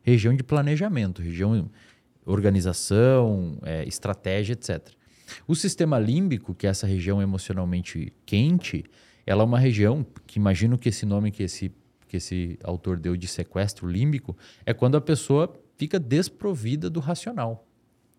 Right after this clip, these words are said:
A pessoa fica muito mais emocional. E aí tem umas coisas que colaboram pra pessoa ser mais emocional do que racional. Por exemplo, falta de rotina,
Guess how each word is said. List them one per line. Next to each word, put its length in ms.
A 60
pessoa 260
fica 140
muito 380
mais 160
emocional. 500
E 60
aí 140
tem 140
umas 200
coisas 320
que 140
colaboram 560
pra 100
pessoa 300
ser 140
mais 520
emocional 540
do 100
que 60
racional. 480
Por 120
exemplo, 520
falta 400
de 120
rotina, 540